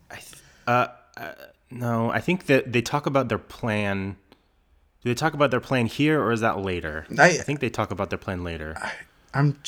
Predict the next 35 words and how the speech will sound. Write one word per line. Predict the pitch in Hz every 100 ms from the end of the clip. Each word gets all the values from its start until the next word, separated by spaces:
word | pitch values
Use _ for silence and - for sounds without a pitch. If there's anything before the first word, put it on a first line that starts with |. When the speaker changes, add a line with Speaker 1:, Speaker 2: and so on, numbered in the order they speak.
| - -
Speaker 2:
I, | 135 143
I | 82
really | 123 131 139
don't | 123 117 -
remember. | 104 101 101
All | - 127
I | 160 156
know, | 135 135
it, | -
it, | 113 - -
Speaker 1:
<laughs> | - 127
Speaker 2:
it | 139 127
ends | 139 147 165 143
in | 120 120
a, | 117 113 113 - -
in | 104
a | 104 98
great | - 104 113 - 104 110
joke | - 104 95 87 -
of, | 92 90 87 -
uh, | 98 82 76 - - - _ _
the | - 101 101 98 -
head, | - 131 127 -
the | 120
leader | 117 143 135 120
of | 104 101 98
the, | 98 90 87 -
of | 98 87
the | 90
group | 82 92 90 87 - - _
laughing, | 95 95 95 95 - 87 73 85 - _ - _ _ -
Speaker 1:
Yeah, | 98 98
Speaker 2:
and | 98 92 90
Speaker 1:
that's | - -
Speaker 2:
his, | 113